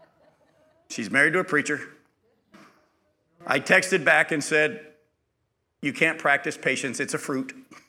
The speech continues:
But she was far away, so I was brave. Figured she'd be calmed down by the time she got home. But I want you to hear that. You can't practice patience.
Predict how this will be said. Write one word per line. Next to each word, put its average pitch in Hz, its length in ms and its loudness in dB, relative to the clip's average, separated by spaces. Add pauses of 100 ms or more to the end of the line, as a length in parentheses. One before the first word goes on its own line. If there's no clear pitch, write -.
(4000)
But 160 160 2
she 165 200 0
was 185 340 2
far 208 260 6
away, 190 300 6
so 180 140 2
I 170 60 6
was 185 140 2
brave. 170 480 4 (840)
Figured 151 220 2
she'd 170 120 0
be 160 80 2
calmed 165 340 0
down 165 220 4
by 160 120 2
the 160 60 -6
time 160 200 0
she 160 100 -2
got 165 180 2
home. 147 220 -2
But 156 180 0 (440)
I 180 80 6
want 208 160 4
you 190 80 2
to 175 40 2
hear 247 200 4
that. 123 120 0
You 165 140 -2
can't 240 240 0
practice 226 400 0
patience. - 560 -6